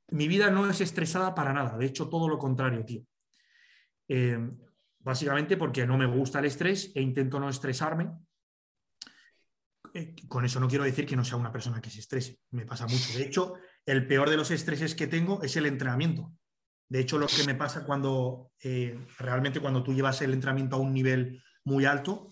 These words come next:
tú estás estresando a tu cuerpo un montón. Y eso yo lo puedo ver cada, por ejemplo, cuando hago un parón,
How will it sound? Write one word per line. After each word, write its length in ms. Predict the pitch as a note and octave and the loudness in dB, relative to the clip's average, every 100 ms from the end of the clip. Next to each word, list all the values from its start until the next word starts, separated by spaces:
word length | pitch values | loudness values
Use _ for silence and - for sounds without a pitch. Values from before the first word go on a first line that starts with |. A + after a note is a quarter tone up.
| - | -2
tú 200 | D3 C#3+ | 4 4
estás 320 | B2+ D#3 C#3+ | 4 0 0
estresando 520 | E3+ - C#3+ C#3 C3+ | -2 -2 -2 -2 -2
a 60 | B2 | 0
tu 140 | C3 | 0
cuerpo 500 | C3 B2+ D3+ F#3+ - _ _ - | 0 0 0 -6 -8 _ _ 2
un 140 | C3 | 4
montón. 460 | A#2 A2+ E3 A#2 - - _ _ _ _ | 4 2 -2 -2 -8 -20 _ _ _ _
Y 120 | C3+ C3+ | 0 2
eso 240 | C3+ E3 | 2 2
yo 420 | D3+ F3 - - C3 | 4 2 -2 -6 0
lo 180 | C3 | 2
puedo 240 | C3 C#3 C#3+ | 4 2 4
ver 160 | D3+ | 2
cada, 520 | C3 B2 B2 A#2 A2+ - | 0 2 2 0 -4 -8
por 120 | B2 | -6
ejemplo, 220 | C3 B2 | -4 -2
cuando 180 | A#2 A#2 | -2 -2
hago 100 | A#2+ | 0
un 140 | B2 | 0
parón, 500 | B2+ C3 C3 B2 B2+ | 2 2 2 0 -2